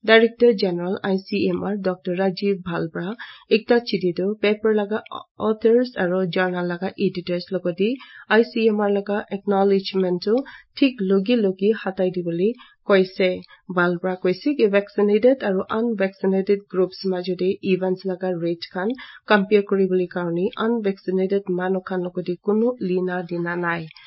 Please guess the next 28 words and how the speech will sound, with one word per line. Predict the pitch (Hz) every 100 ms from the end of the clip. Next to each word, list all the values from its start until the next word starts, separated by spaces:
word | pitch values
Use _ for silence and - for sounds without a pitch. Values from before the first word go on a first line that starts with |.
| - -
ডাইৰেক্টৰ | 214 202 214 226 190
জেনেৰেল | 190 170 170
বা | 165
কৈছে | 175 170 269
কি | 226
ষ্টাডি | 220 202 185 196
দি | 190 202
ইভেণ্টছ | 196 170 185 180
হোৱা | - 185
লগা | 180 180 180 - - - -
খবৰটো | 214 196 208 208 262 262
কভিড | 190 180 185
নাইনটিন | 196 202 208 214
ভেকচিনেশ্যন | 196 190 - 190 180 190
লগতে | 185 180 180 185
কোনো | 190 196 220 185
জোৰা | - 185 190 175
জুৰি | 170 170 170
কিনা | 175 185 247 - 170
নাই। | 165 160 160 - _ _ - - -
খবৰ | - 220 240
শেষ | 240 254 240 233
দি | 247 220
হেডলাইনছ | 196 - 180 196 214
দুবাৰা | - 175 170 170 175
জনাই | 175 175 165 160
দি | 165
আছে। | 160 - 175